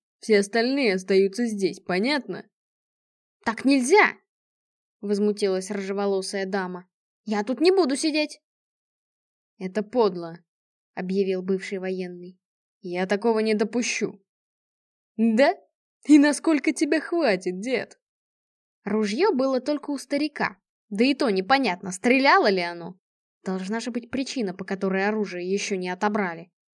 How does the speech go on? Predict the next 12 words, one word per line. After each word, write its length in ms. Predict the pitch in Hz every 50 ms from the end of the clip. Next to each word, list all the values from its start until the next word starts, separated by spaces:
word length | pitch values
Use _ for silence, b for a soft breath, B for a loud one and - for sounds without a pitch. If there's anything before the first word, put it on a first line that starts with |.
| _ _ _ _ _ _ _ _ _
Гангстеры 600 | - 202 233 285 339 370 - - - 359 330 339
тоже 320 | 330 - 254 269 311 359 370
не 160 | 359 330 277
были 180 | 240 247 233 214
беспомощны. 720 | 208 208 214 - 233 214 190 175 180 185 - - 180 - _ _ _ _ _ _
Они 240 | - - 247 294 320
таскали 440 | - 302 - - - 339 330 311 262
с 140 | 240 -
собой 320 | - 247 233 226 285 302 277
ножи 340 | 233 214 208 208 220 277 277
и 80 | 254
кастеты. 640 | - 226 220 220 - - - 240 214 - - - _